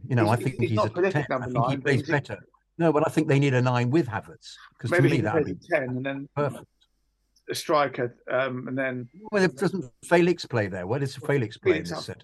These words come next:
Speaker 2: well, Felix Havertz and, um, what's his face? What's his name? The new guy from, uh,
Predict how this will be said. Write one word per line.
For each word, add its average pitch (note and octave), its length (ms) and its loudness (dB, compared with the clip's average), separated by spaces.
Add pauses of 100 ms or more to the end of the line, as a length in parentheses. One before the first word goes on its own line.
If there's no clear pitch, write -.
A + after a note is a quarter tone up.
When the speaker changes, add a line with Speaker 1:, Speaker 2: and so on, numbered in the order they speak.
Speaker 2:
well, - 120 -12
Felix F#3+ 340 0
Havertz D3+ 680 -4
and, C#3+ 340 -2
um, C3+ 400 -4 (760)
what's - 160 -10
his A#2 100 -14
face? G#2+ 300 -8
What's - 160 -14
his A#2+ 100 -8
name? A#2 120 -8
The C#3 60 -8
new C#3+ 180 -6
guy B2 200 -2
from, A#2 300 -10 (300)
uh, A#2 200 -6